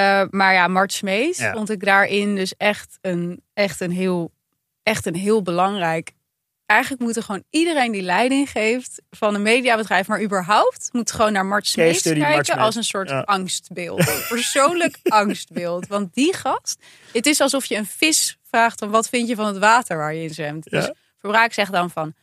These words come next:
Speaker 1: "Nou, maar jij staat wel hoger aangeschreven, toch? Als presentator ben je wel hoger aangeschreven dan de redacteur." Hij zo: "Nee,
Speaker 2: Ja.
Speaker 1: helemaal niet."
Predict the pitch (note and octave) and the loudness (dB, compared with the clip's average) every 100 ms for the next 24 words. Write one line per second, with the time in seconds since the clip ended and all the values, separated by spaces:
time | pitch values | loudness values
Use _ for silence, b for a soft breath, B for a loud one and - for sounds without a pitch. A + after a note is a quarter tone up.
0 | _ _ - D3+ - D#3+ D#3+ D#3+ - E3 | _ _ -2 -2 -2 -2 0 0 -2 -4
1 | E3+ E3+ F#3 F#3+ G3+ - A3 B3+ A3+ - | -2 0 2 2 0 2 0 -2 -6 -6
2 | D#3 D3+ D#3+ B3 F4+ - _ D3 - - | -6 -8 -4 -4 -4 -12 _ -8 -6 -6
3 | D3+ - D3+ D3+ F3+ F#3 F#3+ G3 G3 G#3 | -6 -2 0 0 0 0 2 4 2 2
4 | - G3+ A3 - G3 - G3 G3 G3 G3 | 2 2 0 -4 -4 -2 -2 0 -2 -2
5 | - A#3 G3 D3+ D3 D3 C3+ C3 G3 - | -2 -2 -2 -8 -14 -12 -16 -14 -14 -16
6 | _ _ _ C3+ C#3+ - C#3+ F#3 B3 D#4+ | _ _ _ 2 2 2 -2 0 0 0
7 | - | -6